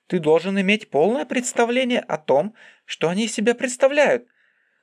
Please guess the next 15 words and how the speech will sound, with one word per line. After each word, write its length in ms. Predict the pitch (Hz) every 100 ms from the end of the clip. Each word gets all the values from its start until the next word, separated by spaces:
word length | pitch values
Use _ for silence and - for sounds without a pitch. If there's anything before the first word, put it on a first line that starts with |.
| _
Пусть 220 | 180 -
этот 260 | 175 180 -
теневой 420 | 165 165 170 185
мир 260 | 170 190 -
и 100 | 147
создан 460 | 143 135 131 185 202
исключительно 640 | 214 240 240 247 233 226
для 240 | 208 220 220
экзамена — 580 | 208 240 233 220 226 - _ _ _ -
но 200 | 127 123
они 200 | 131 156
всё 220 | 175 170
же 100 | 170
весьма 360 | 170 - 170
опасны». 640 | - 160 247 262 - -